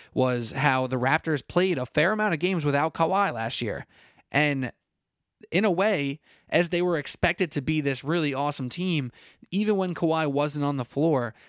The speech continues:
they all played with that swagger and confidence. Now he left, and they said, "We're doubling down on that swagger and confidence. We haven't even added much to this team." What do they add? Uh,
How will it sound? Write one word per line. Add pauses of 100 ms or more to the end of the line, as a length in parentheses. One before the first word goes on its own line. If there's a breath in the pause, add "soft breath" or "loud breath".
they
all
played
with
that
swagger
and
confidence. (240 loud breath)
Now
he
left, (220 soft breath)
and
they
said,
"We're
doubling
down
on
that
swagger
and
confidence. (240 loud breath)
We
haven't
even
added
much
to
this
team."
What
do
they
add?
Uh,